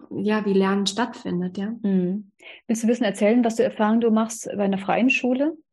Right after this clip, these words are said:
Speaker 2: Ähm, was, was, wo gibt's da die Schwierigkeiten oder was, was für Themen kommen da?
Speaker 1: Hm.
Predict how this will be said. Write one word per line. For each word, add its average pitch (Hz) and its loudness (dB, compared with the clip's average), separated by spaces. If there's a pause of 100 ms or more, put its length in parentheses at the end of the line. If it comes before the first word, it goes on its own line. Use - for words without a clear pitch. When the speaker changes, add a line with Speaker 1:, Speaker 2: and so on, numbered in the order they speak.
Speaker 2:
Ähm, 214 2
was, 202 -8
was, 208 -6 (120)
wo 208 0
gibt's 208 -6
da 180 -6
die 226 0
Schwierigkeiten 254 0
oder 220 -4
was, 220 -8
was 214 -6
für - -4
Themen 214 2
kommen 202 -4
da? 196 -4 (640)
Speaker 1:
Hm. 240 2